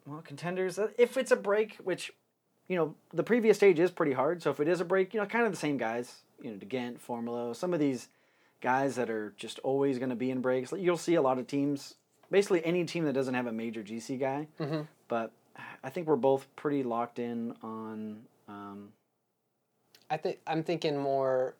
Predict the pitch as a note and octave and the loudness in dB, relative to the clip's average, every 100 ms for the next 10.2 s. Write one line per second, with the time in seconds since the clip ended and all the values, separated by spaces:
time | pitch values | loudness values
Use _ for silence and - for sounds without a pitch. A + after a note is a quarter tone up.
0 | _ - F#3 F3+ D#3+ D3+ C#3 A#2+ - C3 | _ 0 4 6 4 2 -2 -4 -4 -4
1 | B2 - A#2+ - B2+ A#2+ A2 B2+ A#2 B2 | -4 -6 -10 -4 -4 -4 -6 -4 -2 -4
2 | A#2+ - _ _ _ _ D3 C3+ B2+ B2 | -6 -8 _ _ _ _ -2 -2 -4 -4
3 | A#2+ A#2+ - C3 B2+ B2+ _ _ _ _ | -6 -8 -4 0 -2 -4 _ _ _ _
4 | _ _ - C3 A2+ D3+ C#3 C#3 B2+ B2 | _ _ -10 -8 -2 -2 -2 -2 -2 -2
5 | G3+ F#3+ - D#3+ C#3+ C#3+ C3 B2+ C#3+ D3 | -2 -2 -4 -6 -2 2 2 4 2 0
6 | - D3+ D3 C#3+ C#3+ - - C#3 C3 B2 | 0 2 2 2 -2 -8 -4 0 0 0
7 | B2 - B2+ D3 C3+ C#3 C#3 C#3 C3+ - | -4 -8 0 2 2 -2 -2 -2 -6 -4
8 | C#3+ C3 B2 A#2+ C3 C3 C3 C3 C3 C3 | -2 0 -2 -2 -2 0 -2 -4 -2 -2
9 | B2 A#2+ A#2+ C3+ - _ _ _ - A3+ | -2 -4 -6 -8 -14 _ _ _ -14 -12
10 | G#3+ | -14